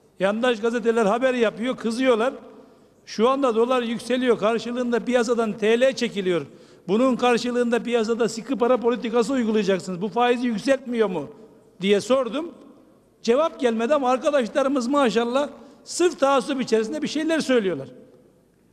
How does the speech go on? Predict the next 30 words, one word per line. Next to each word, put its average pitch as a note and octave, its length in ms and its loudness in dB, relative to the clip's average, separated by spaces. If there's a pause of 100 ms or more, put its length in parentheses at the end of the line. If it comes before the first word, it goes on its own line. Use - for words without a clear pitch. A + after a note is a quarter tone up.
(200)
Bakanlarımız C#4 600 0
söz C#4 340 0
veriyor. A#3+ 380 0
Sayın B3+ 300 0
Bakan B3+ 360 0
burada. B3+ 360 0 (960)
Bize A3 240 0
iki C#4+ 200 0
gündür C4 340 -2
benim C4 300 2 (580)
mesaj B3 420 2 (140)
şeyim C4+ 340 -4
doldu C4+ 280 2
Sayın A#3+ 280 0
Bakanım. F#3 280 0
"Telefon B3+ 380 0
sürekli A#3 420 0
olarak C4 280 0
mesaj B3 400 0
dolu, C4 260 -4
sil." C4 200 -4
diyor. F#3 180 -2 (560)
Kimden C#4+ 420 0
geliyor B3+ 300 2
biliyor D4 180 0
musunuz G3+ 260 -2
Sayın A3 240 0
Bakanım? F3+ 300 -2
Dışarıya A#3+ 380 0
bakıyor. C#3+ 280 -2